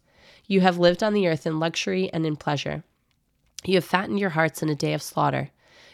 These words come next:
You have condemned, you have killed the righteous man. He does not resist you.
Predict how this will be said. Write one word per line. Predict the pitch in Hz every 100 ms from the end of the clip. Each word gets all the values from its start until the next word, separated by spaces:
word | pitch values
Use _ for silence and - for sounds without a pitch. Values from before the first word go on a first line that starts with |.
| _
You | 190
have | 170
condemned, | - 175 156 180 180 214 240 -
you | - 165
have | -
killed | - 240 220
the | 196
righteous | 175 165 165 -
man. | 156 139 143 - _ _ _
He | - 208
does | 175 180 180 180
not | 175 165 160
resist | 151 156 143 -
you. | - -